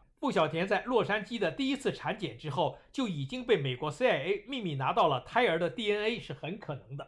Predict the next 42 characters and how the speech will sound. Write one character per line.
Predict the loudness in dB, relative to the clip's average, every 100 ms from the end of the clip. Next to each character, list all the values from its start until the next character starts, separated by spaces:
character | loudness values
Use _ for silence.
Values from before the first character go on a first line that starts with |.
| _
而 | 4 4
这 | 6 2
一 | 2
证 | 2 0
据 | -2 -2
比 | -2 0
当 | 2 2
年 | -2
韩 | -2 -4 -2
国 | -2
情 | -2 -2
报 | 0 0
机 | -2
构 | -2 -2
出 | -2 -6
示 | -6
给 | -4 -4
李 | -4 -8
斌 | -6 -4
的 | -6 -8 _
欢 | -4 0 2
爱 | 0
场 | -4 -8 -8
景、 | -6 -6 -6
录 | -6 -6
像 | -4 0
带 | 0 0
之 | -2
类 | -6 -6 -8
文 | -6 -4
雅 | -4 -4
得 | -8
多， | 2 2 2 -4 _ 4
但 | 4 2
也 | -6 -8
更 | -4 -4
有 | -4 -6
杀 | 0 2 2
伤 | -2 -4
力 | -6
得 | -8
多。 | -12 -14